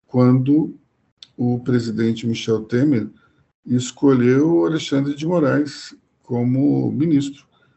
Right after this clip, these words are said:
Ele que era, é, ministro da Justiça do governo Temer. É, mas vamos lá, esse tipo de, de proximidade de ministro da Justiça e presidente da República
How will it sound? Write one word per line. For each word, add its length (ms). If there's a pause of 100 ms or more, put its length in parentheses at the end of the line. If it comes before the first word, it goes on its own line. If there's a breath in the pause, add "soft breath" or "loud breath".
(260)
Ele 340
que 300
era, 580
é, 240
ministro 520
da 60
Justiça 500
do 180
governo 400
Temer. 340 (1000 soft breath)
É, 720 (640)
mas 460
vamos 580
lá, 320 (380)
esse 380
tipo 400
de, 300
de 180
proximidade 1040
de 140
ministro 440
da 60
Justiça 520
e 20
presidente 720
da 80
República 680